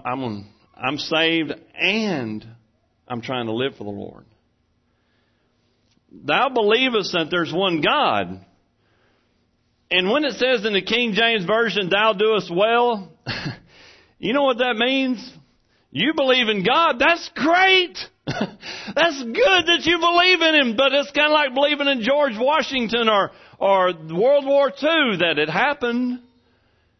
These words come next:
And I really believe it happened. But saying you believe in God just is like, do you believe in Him that He's a, just a person?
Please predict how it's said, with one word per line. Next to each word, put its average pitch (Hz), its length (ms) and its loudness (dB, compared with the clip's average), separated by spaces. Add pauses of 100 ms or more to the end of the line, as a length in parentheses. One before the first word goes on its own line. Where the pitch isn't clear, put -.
(380)
And 160 240 0
I 202 140 2
really 240 320 2
believe 247 400 0
it 269 100 0
happened. 226 720 -6 (560)
But 160 160 -8
saying 196 400 -2
you 190 120 -2
believe 190 360 -2
in 175 140 -4
God 196 440 -2
just 160 280 -6
is 151 180 -10
like, 170 280 -4
do 156 220 -4
you 180 160 -2
believe 180 280 0
in 170 80 -4
Him 175 240 -2
that 160 140 0
He's 127 160 -4
a, 110 100 -8 (160)
just 135 320 -10
a 110 60 -10
person? - 640 -10